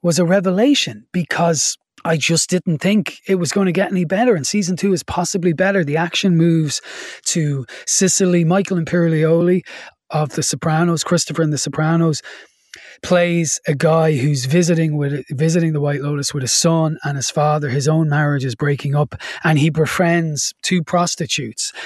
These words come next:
There's also two couples who come who are having a really weird dynamic with each other. And then Jennifer Coolidge, who's in both seasons, who plays this very wealthy, very troubled billionaire,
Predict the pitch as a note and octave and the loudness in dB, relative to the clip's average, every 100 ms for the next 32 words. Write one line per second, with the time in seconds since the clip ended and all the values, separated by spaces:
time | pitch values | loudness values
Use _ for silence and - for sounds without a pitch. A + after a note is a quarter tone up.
0 | - E3+ D3 E3+ E3+ - D#3 - G3 F3 | -4 0 4 4 2 0 -2 2 2 2
1 | - F3 - F#3 F3 - - - - F3+ | 2 2 4 2 2 -2 -8 -14 -4 -2
2 | E3 - E3+ E3 C#3 D3 C3+ D#3 D3+ C3 | 0 2 2 2 -2 -4 -4 -4 -4 -4
3 | C#3+ E3 E3 D#3 C#3+ D3+ D#3 C#3+ C3+ C#3+ | 0 0 2 0 0 -2 -2 -4 -4 -4
4 | D3+ D3+ D3+ D3 D3 - D3 D3+ - D3 | -4 -4 -6 -6 -6 -4 -4 -4 -6 -4
5 | D#3 C#3 E3 F3 D#3 C3 - F3 F3 D3 | -2 0 0 0 -4 -4 0 2 2 -2
6 | A#2+ - - - - _ E3 D3+ D#3+ D3+ | -4 -10 -12 -18 -20 _ -4 0 2 4
7 | F3 - E3 D3 C3 D3 C3+ E3 D#3 C3 | 2 0 -4 -4 -6 -8 -2 0 0 -2
8 | C3+ B2 D3 E3+ F#3 D#3 C#3+ D3 C#3+ - | -6 -4 0 2 2 0 -2 -4 -6 -8
9 | A#2+ - - - E3 C#3+ F#3 F#3+ E3 C#3+ | -10 -12 -20 -10 -6 0 2 2 0 -2
10 | - F3+ E3 D3+ C#3 A#2 - - - - | -2 2 2 2 -2 -4 -12 -16 -20 -20
11 | - - _ F3 E3 D3+ D3 D3 D3+ C#3+ | -20 -20 _ 2 2 2 0 0 0 0
12 | A#2+ | -4